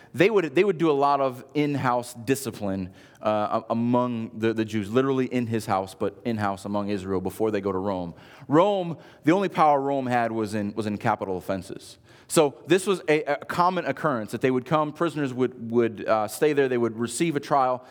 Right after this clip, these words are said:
So that's not too much out of the ordinary. Um, and the, we'll, we'll get to what's out of the ordinary in a moment. So that's kind of what's going on. Jesus goes to Annas, he goes to Caiaphas, uh, he goes to Caiaphas, he's in his house,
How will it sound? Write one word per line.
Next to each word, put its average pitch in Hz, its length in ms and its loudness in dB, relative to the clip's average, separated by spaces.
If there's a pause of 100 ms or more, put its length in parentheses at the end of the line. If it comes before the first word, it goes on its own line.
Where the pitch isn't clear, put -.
(140)
So 185 100 -6
that's 196 460 2
not 165 240 0
too 147 100 -2
much 131 200 0
out 117 120 2
of 107 60 -4
the 110 80 0
ordinary. 101 500 -2 (480)
Um, 113 380 0 (520)
and 147 100 2
the, 160 80 4
we'll, 160 180 4
we'll 156 100 -2
get 170 160 2
to 175 60 -2
what's 160 120 0
out 143 80 6
of 123 60 0
the 123 60 0
ordinary 117 260 2
in 107 40 -4
a 101 60 -4
moment. 104 300 0
So 143 60 0
that's 185 160 4
kind 165 200 0
of 139 80 -4
what's 139 160 -2
going 127 240 0
on. 87 180 -6 (220)
Jesus 151 240 2
goes 143 160 2
to - 100 -2
Annas, 156 340 -2
he 135 120 -2
goes 123 180 2
to - 80 -10
Caiaphas, 147 460 0
uh, 135 100 4
he 135 80 -6
goes 123 200 2
to 123 80 -6
Caiaphas, 135 460 0
he's 113 140 -2
in 156 140 2
his 147 160 -2
house, 113 340 0